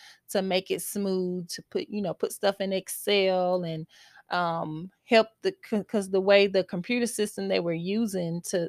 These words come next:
for them to set up appointments to come in, or you put appointments in yourself, because they had, like, uh, production lines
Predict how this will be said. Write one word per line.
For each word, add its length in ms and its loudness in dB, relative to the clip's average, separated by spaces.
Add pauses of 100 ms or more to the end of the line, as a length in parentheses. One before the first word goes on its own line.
for 160 2
them 200 0
to 60 -2
set 280 6
up 120 4
appointments 540 -2
to 120 -8
come 300 -2
in, 520 4 (320)
or 160 4
you 160 0
put 180 4
appointments 580 2
in 180 -4
yourself, 760 2
because 300 -10
they 140 -2
had, 380 -2 (600)
like, 260 4 (160)
uh, 220 -8
production 640 4
lines 520 0